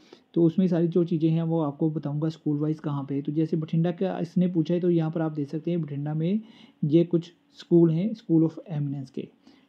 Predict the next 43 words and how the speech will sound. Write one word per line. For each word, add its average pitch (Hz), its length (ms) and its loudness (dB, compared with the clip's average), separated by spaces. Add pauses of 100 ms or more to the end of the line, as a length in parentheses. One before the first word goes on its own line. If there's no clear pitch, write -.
(160)
ठीक 165 140 0
है 175 60 6
जी। 156 180 -2 (320)
तो - 60 -8
चलिए, 180 240 4
नेक्स्ट 165 320 -2
क्वेश्चन 170 280 0
की 165 100 -4
तरफ 160 220 -2
बढ़ते 160 280 0
हैं। 180 220 0 (360)
तो 160 180 4
नेक्स्ट 165 240 -2
जो 170 80 2
क्वेश्चन 160 360 0
है, 165 200 -2
यहाँ 147 300 -6
पे 156 220 -2 (280)
नाम 147 160 -2
तो 160 120 -4
नहीं 156 160 -2
है, 165 100 0
"सर, 165 200 0
मेरा 156 260 0
जाति 151 300 -2
सर्टिफिकेट 156 420 0
में 156 140 -4
प्रॉब्लम 156 380 -2 (520)
आ 170 100 2
गई 175 200 6
है 180 100 4
सर, 170 180 -4
मैं 165 180 0
वहाँ 156 320 -4
पर 160 100 0
जनरल 151 360 -4
भर 151 380 -4 (580)
दिया 156 320 4
है, 147 240 -4
but 160 220 0
मेरा 156 260 -2
जाति 147 260 -4
सर्टिफिकेट 156 800 -2